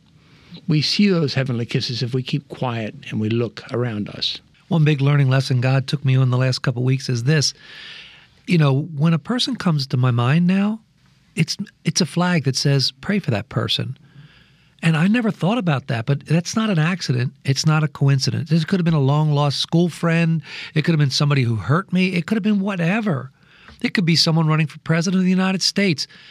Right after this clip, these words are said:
Speaker 2: When that person comes to mind, to me, that's the spirit that's connecting all of us, that, that's letting me know they need, they need prayer.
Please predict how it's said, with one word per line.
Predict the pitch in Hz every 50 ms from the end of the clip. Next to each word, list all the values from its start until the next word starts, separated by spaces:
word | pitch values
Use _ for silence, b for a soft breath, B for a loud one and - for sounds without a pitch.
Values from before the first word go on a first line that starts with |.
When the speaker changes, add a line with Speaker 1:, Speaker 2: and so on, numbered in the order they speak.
| B B
Speaker 2:
When | B 139 135
that | 160 202 214 - -
person | - 220 220 - - 214 196 170
comes | - - 175 175 170 165 147 -
to | - 165
mind, | 156 156 165 180 175 156 131 127 131 131 123 - _ b b b b b b b
to | - 151 143
me, | 139 139 156 170 196 220 226
that's | 165 160 156 160 - -
the | - -
spirit | 135 - - - - - - 196 170 139 151 208 226 - _ b b b b b b b b b b
that's | 160 139 -
connecting | - - 165 160 156 151 - - 160 147 156 -
all | 170 175 196 208 185
of | 151 120
us, | 120 123 127 131 - - b b b b b b b
that, | - 156 143 160 170 _ - 226 208
that's | - 170 151 -
letting | 185 196 208 196
me | 190
know | 185 208 220 196 147 135 131
they | 117 120 147
need, | 196 226 240 190 208 214 175
they | - 180
need | 202 233 254 - -
prayer. | - 185 190 165 127 - -